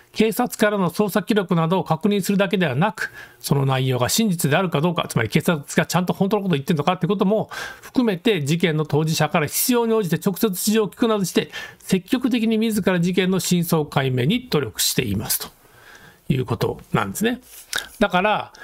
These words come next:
えー、日本の刑事、刑、刑、刑、この、この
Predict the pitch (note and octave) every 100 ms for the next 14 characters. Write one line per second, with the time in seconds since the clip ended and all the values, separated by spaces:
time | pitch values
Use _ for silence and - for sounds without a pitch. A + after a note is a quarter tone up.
0 | - - D3+ D#3 G3 B3+ B3 A#3+ G3+ -
1 | A3+ A#3 F#3+ G3 G#3 - - G#3 G3 G#3
2 | G3 F#3+ G3 F#3+ F#3+ F#3+ F3 E3 E3 E3